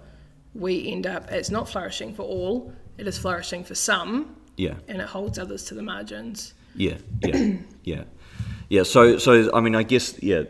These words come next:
Speaker 2: uh, the answer would be yes and no, but it's not that black and white. Um, you know, you,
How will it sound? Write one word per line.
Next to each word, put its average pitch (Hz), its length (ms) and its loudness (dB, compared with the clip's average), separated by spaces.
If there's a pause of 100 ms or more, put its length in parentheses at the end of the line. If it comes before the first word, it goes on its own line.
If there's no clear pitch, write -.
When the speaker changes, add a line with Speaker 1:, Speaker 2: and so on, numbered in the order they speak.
(1200)
Speaker 2:
uh, 92 300 4 (120)
the 107 140 6
answer 117 280 2
would 98 120 2
be 92 420 2 (100)
yes 107 420 4
and 95 240 0
no, 85 400 0 (300)
but 98 140 4
it's - 200 -2
not 90 340 -4
that - 200 -8
black - 260 -8
and 80 100 -8
white. 69 400 -12 (460)
Um, 80 480 -6 (440)
you 92 100 -4
know, 82 120 -4
you, 82 260 -4